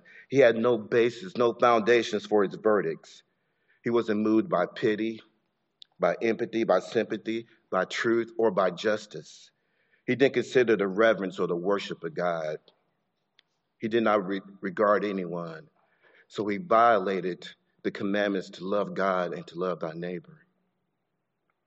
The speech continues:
Judges were to honor and protect the needs of the people,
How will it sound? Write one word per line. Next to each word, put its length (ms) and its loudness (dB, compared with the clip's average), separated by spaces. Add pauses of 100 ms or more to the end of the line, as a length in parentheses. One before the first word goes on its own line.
(1160)
Judges 480 4
were 140 2
to 180 -2
honor 340 2
and 160 -4
protect 460 -6
the 80 -8
needs 340 -4
of 80 -4
the 80 -10
people, 520 -14